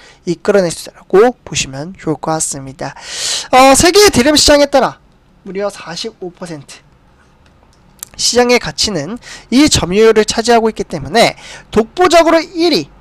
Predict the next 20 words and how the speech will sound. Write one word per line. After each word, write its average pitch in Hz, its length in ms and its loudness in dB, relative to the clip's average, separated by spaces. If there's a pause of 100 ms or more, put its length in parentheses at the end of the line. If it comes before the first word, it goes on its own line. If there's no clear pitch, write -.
즉 160 260 -6 (200)
메모리 262 440 2
기업인 220 420 0
삼성전자 240 600 -2
입장에서는, 165 680 -2 (140)
어, 175 60 -8
상당히 190 320 -4
긍정적으로 214 1080 2 (200)
상호작용하고 226 720 0
있다라고 - 640 -2
보시면 139 560 -10
좋을 139 260 -10
것 156 160 -6
같습니다. 131 580 -8 (480)
그만큼 320 320 4
삼성전자가 330 1000 4
이러한 277 360 4
반도체 254 480 -6
사업을 254 380 -2
담당하는 190 640 -4